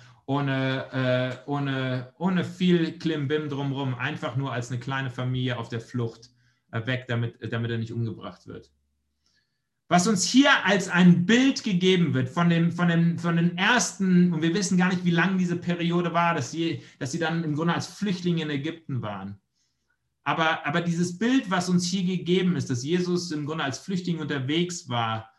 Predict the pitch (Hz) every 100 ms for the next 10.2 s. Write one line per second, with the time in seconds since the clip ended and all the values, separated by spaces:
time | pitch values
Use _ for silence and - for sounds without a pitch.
0 | _ _ 131 151 147 139 147 180 180 -
1 | 170 151 131 - 175 175 - 131 120 127
2 | 120 110 110 120 160 180 180 - 180 170
3 | 147 135 165 165 143 143 135 147 117 151
4 | 180 - _ - 131 131 143 - 151 170
5 | 214 208 175 180 175 - 143 151 127 139
6 | 185 - 208 - - 151 185 175 - 123
7 | 113 120 190 - _ _ _ _ _ _
8 | _ _ _ - 139 160 131 - 202 196
9 | 185 165 170 147 156 147 147 165 165 160
10 | 156